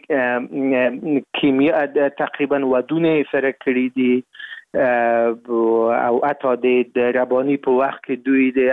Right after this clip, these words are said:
افغانستان، اه، تذکرې اخیستې دي، پاسپورتونه اخیستې دي. هغه په تخنیکي لحاظ باندې د طالب او د القاعدې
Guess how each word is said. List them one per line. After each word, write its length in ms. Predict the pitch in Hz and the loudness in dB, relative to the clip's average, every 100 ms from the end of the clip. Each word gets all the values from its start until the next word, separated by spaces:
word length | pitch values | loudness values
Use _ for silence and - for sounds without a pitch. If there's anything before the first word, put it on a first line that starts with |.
| 127 | 0
افغانستان، 800 | 127 123 127 - 135 131 131 127 _ - _ _ - | 0 -2 -4 -4 -2 -2 -4 -8 _ -20 _ _ -6
اه، 260 | 147 127 127 | -2 0 -2
تذکرې 600 | - 135 - - 147 190 185 170 | -2 -4 -4 -2 2 4 2 0
اخیستې 360 | 160 156 - 139 | -2 -6 -6 -2
دي، 140 | 143 | 0
پاسپورتونه 800 | 143 139 131 - 135 - 226 208 | 0 -2 -2 0 -2 2 2 2
اخیستې 400 | 190 170 156 - 143 | 0 -2 -2 0 0
دي. 100 | 143 147 - - - | 0 -2 -6 -14 -6
هغه 240 | 202 214 | -2 -2
په 160 | 262 240 226 | -2 -4 -4
تخنیکي 580 | 196 - 185 165 - 269 | -6 -6 -6 -6 -2 0
لحاظ 460 | 226 175 175 170 139 | 0 0 0 0 0
باندې 280 | 147 139 131 127 | 0 0 0 -2
د 120 | 123 | -2
طالب 380 | 135 127 135 131 | 0 0 0 2
او 140 | 131 | 0
د 120 | 127 123 120 - 135 | 2 2 0 0 -2
القاعدې 540 | 123 - 123 123 131 | -2 0 0 0 2